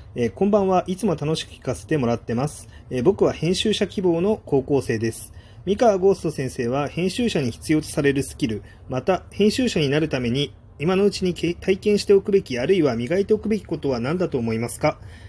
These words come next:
学歴が大切だとは言われていますが、えー、それ以外はなかなか耳にしないため、先生のお話を聞きたいです。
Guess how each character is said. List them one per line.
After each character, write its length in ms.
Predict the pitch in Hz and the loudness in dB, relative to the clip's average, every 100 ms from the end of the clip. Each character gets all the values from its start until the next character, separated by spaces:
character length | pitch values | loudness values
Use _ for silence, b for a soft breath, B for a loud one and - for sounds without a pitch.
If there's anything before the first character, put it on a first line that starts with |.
| B | B
学 220 | - 117 208 | -6 -2 -2
歴 160 | 196 | 2
が 100 | 196 | 2
大 180 | 196 175 | 4 4
切 200 | 170 - | 2 -4
だ 200 | 175 160 | 0 0
と 120 | 156 139 | 0 0
は 80 | |
言 200 | 127 123 | 0 0
わ 160 | 123 123 | -2 -4
れ 80 | 123 | -6
て 160 | 127 | -4
い 100 | 123 | -2
ま 140 | 120 117 | -2 -4
す 120 | - | -4
が、 300 | 123 143 - B B B - | 2 2 0 B B B -2
え 680 | 131 127 127 123 123 120 117 | 2 4 4 0 0 0 -2
ー、 40 | |
そ 80 | - | 2
れ 100 | 180 | 2
以 60 | 226 | 4
外 140 | 202 | 4
は 80 | 131 | 4
な 80 | 120 | 0
か 100 | 175 | 0
な 120 | 180 | 0
か 80 | 175 | 0
耳 220 | 170 175 | 2 2
に 100 | 151 | 0
し 120 | - | -2
な 120 | 127 | -4
い 60 | 123 | -4
た 100 | 123 | -2
め、 160 | 147 156 | -2 0
先 180 | 160 | -4
生 180 | 160 185 | -2 -2
の 100 | 147 | -2
お 20 | |
話 280 | 127 123 - | -2 -4 -2
を 40 | 113 | -6
聞 60 | |
き 180 | - - | -6 -4
た 100 | 180 | 2
い 80 | 175 | 4
で 140 | 131 | 4
す。 240 | - - | 0 -12